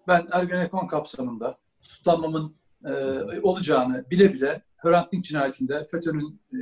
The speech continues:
parmağı olduğunu yazdım ve dolayısıyla bunun böyle olacağını biliyordum. Hatta, e, o, o tarihte yazdığım yazılarda, e, arşivde yani duruyor, dijital ortamda duruyor Posta Gazetesi'nin arşivinde. E, bu konuda, e,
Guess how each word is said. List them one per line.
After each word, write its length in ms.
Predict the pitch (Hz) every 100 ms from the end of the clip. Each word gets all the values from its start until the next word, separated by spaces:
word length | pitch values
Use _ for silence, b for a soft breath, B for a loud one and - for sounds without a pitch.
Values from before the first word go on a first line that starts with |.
| 127
parmağı 340 | 156 151 156 143
olduğunu 260 | 131 127
yazdım 380 | 139 160 160 220
ve 120 | 202
dolayısıyla 540 | 202 208 170 - 156 160
bunun 220 | 190 180
böyle 180 | 196 190
olacağını 400 | 262 - 175 196
biliyordum. 240 | 175 160
Hatta, 400 | 170 - 165 190 - _ _ -
e, 440 | 139 139 139 135
o, 120 | - 185
o 140 | 185
tarihte 360 | 190 170 165 170
yazdığım 520 | 160 156 156 160 156
yazılarda, 680 | 151 151 156 156 156 160 165
e, 300 | - - 143 - - - - - - _ _
arşivde 480 | 170 165 - 151 160
yani 180 | 147 135 -
duruyor, 240 | 214 180 -
dijital 320 | 151 - 147
ortamda 440 | 135 139 135 135
duruyor 200 | 151 135 -
Posta 300 | - - 131
Gazetesi'nin 400 | 127 - - 127
arşivinde. 440 | 123 127 160 214 _ _ _ -
E, 240 | 151 147 175
bu 80 |
konuda, 320 | 196 160 147 208
e, 260 | - -